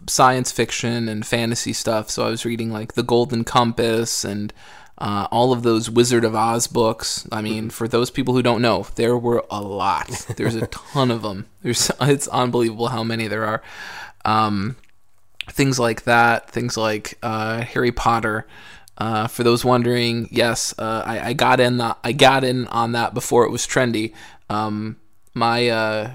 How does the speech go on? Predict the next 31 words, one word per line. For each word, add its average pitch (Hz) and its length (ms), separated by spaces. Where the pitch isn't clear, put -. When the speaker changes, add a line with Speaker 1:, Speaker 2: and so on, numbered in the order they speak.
Speaker 1:
my 117 400
first - 380
volume 120 320
of 120 80
Harry 123 160
Potter 117 320
does 117 180
not 113 160
have 120 200
that 107 180
little 120 260
square 117 460
on 110 180
the 110 80
spine 110 480
with 110 180
the 110 280
little 113 240
number 113 340
in 104 80
it. 101 160
So, 107 300
you 110 160
know, 110 240
Speaker 2:
<laughs> 135 200
Speaker 1:
don't 139 260
at 131 240
me. 110 320
Uh, 117 280
I'm 117 140
serious. 110 600